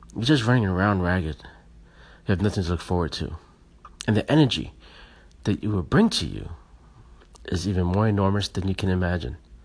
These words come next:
Make sure, guys, you infuse positivity in your fucking day. You gotta say, "I'm gonna be fucking positive today." And people are gonna frustrate you. And you might get a little frustrated too.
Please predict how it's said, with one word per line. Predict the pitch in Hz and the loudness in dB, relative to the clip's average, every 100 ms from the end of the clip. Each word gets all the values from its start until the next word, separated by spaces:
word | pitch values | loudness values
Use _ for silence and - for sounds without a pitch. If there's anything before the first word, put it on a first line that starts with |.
| - - - - - - - - - - - | -20 -20 -20 -20 -20 -20 -20 -20 -20 -18 -2
Make | 104 107 | 2 2
sure, | - 107 90 | 2 2 2
guys, | 87 87 85 - - | 2 0 -2 -8 -8
you | 95 - | -8 -4
infuse | 98 92 - 107 92 82 | -4 -4 -2 0 0 -2
positivity | - 92 92 92 - 95 82 87 | -4 0 0 -2 -2 -2 -2 -4
in | 85 | -4
your | 87 82 - | -4 -6 -2
fucking | 98 85 - 85 82 | 0 0 -2 -2 0
day. | 87 82 73 - - - - - - - - | -2 -2 -4 -12 -20 -20 -20 -20 -20 -20 -8
You | 110 | 2
gotta | 107 95 | 2 4
say, | 95 | 2
"I'm | 95 | 2
gonna | 113 | 2
be | 101 | 0
fucking | - - 101 110 107 | -2 2 2 2 -2
positive | - 95 107 95 | 2 0 2 0
today." | - 78 67 80 - - - - - - - | -2 -4 -6 -8 -16 -20 -20 -20 -20 -14 -8
And | 80 | -6
people | - 98 107 | -2 0 2
are | - | 4
gonna | 110 95 | 4 2
frustrate | - 104 - 95 80 - | 0 -2 0 -2 -2 -6
you. | - - - - | -10 -12 -20 -6
And | 117 127 | 0 2
you | 135 | 2
might | 190 180 | 0 0
get | 175 | 0
a | |
little | 180 170 | 2 2
frustrated | - 139 - 123 101 | 2 2 4 2 2
too. | - 107 | 2 0